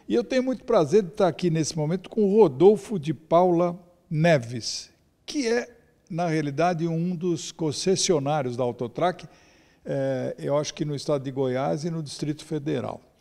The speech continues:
Então, eu achei muito bom, ô, ô, Rodolfo, se a gente pudesse conversar um pouco com você, porque melhor do que quem está dentro é, é impossível, né? Então, eu queria que você me explicasse o seguinte,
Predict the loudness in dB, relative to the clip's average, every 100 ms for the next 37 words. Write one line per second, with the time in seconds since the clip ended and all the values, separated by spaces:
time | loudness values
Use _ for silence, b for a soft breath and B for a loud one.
0 | b b b -2 2 4 4 6 6 4
1 | -2 2 4 4 2 -4 -8 -6 -6 -6
2 | -4 -2 0 -2 -2 -8 -6 -4 -6 -4
3 | -4 -2 -4 -4 -6 -2 -4 -2 -4 -2
4 | -4 -4 -8 -10 -8 -10 -2 -2 -2 b
5 | b b -10 -6 -6 -8 -14 _ _ -2
6 | 2 6 6 6 -2 -6 0 2 2 0
7 | 4 6 6 2 0 -2 -4 -6 -10 _
8 | _ _ _ -4 -2 0 -2 -2 0 0
9 | 4 4 2 -6 -12 -4 -2 -2 b b
10 | b b b -14 -2 -2 2 2 0 0
11 | 0 -2 -4 -2 2 6 4 2 -2 0
12 | -2 -2 -2 -4